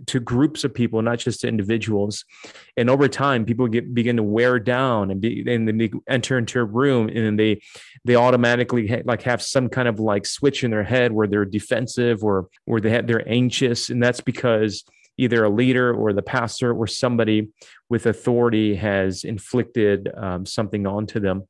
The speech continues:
And so I would say that's kind of one category of spiritual abuse. And the other, uh, you know, category of spiritual abuse, or I would say, you know, church hurt, is for many of us, we've grown up in a particular culture or a partic-, particular tradition,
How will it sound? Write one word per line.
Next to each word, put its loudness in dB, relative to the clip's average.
And 0
so 0
I 6
would -4
say 4
that's 2
kind 0
of 2
one 0
category 0
of -2
spiritual -4
abuse. -2
And 0
the 6
other, 2
uh, 0
you -2
know, -2
category 0
of -4
spiritual -2
abuse, 0
or 0
I 0
would 0
say, 0
you 0
know, -2
church -2
hurt, 2
is 2
for 4
many 6
of 4
us, 0
we've 2
grown 2
up -2
in -6
a -4
particular -6
culture -4
or -4
a -4
partic-, -6
particular -4
tradition, -4